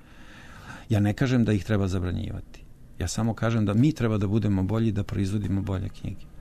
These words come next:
Ali u tom smislu ne treba puniti biblioteke glupostima. Sada imate ove takozvane javne zabavke,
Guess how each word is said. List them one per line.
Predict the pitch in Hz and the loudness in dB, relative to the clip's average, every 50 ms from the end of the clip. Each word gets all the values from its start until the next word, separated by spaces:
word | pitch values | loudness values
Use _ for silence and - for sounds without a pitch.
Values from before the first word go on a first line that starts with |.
| - - - - - - - - - - - - - - | -16 -16 -16 -16 -16 -16 -16 -16 -14 -14 -14 -14 -14 -12
Ali | - - 95 98 98 101 104 104 104 104 104 - - - | -6 -2 0 0 2 2 4 4 4 2 2 0 -4 -6
u | 104 | -4
tom | - - 123 120 117 | -2 0 0 0 2
smislu | - 117 120 123 120 - - 107 | 2 2 2 2 2 0 -2 0
ne | 101 98 98 | 2 2 2
treba | 98 - 127 120 123 110 | 2 0 0 0 0 0
puniti | - 120 120 117 113 - - - 101 | 2 4 4 4 4 2 2 0 2
biblioteke | 101 98 98 95 101 95 - - 95 95 92 - - 110 110 120 - - - - - - - - - - - - - - - - - - - - | 2 2 2 0 0 -2 -2 -2 -2 -2 -2 -2 -4 -4 -4 -4 -6 -14 -18 -18 -16 -16 -16 -14 -14 -14 -14 -12 -12 -14 -12 -12 -10 -8 -2 0
glupostima. | 101 175 165 - - - - - - - - - - - - - - - - - - | 0 2 0 0 -2 -6 -10 -10 -10 -12 -14 -14 -16 -16 -16 -16 -16 -16 -16 -14 -10
Sada | - - - 117 120 117 110 | -6 -2 0 2 2 4 4
imate | 104 101 104 104 - - - 95 | 4 4 4 2 2 0 0 0
ove | 92 90 95 | 2 2 0
takozvane | - 92 - - 98 95 95 104 101 98 98 | -2 -4 -4 -2 0 0 2 2 2 2 2
javne | 98 101 98 95 92 90 90 | 2 2 2 2 2 2 0
zabavke, | 87 92 92 90 90 101 101 101 - - - | 2 2 0 2 2 2 0 0 -2 -4 -6